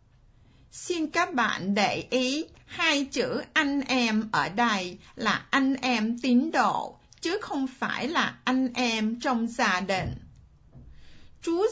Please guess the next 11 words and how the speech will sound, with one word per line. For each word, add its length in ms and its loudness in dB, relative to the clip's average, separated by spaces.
Giê-xu 640 2
dạy 340 -2
rằng, 380 -2
hễ 340 0
ai 500 2
mà 320 0
giận 420 0
hờn 360 0
anh 400 2
em 320 0
mình 320 0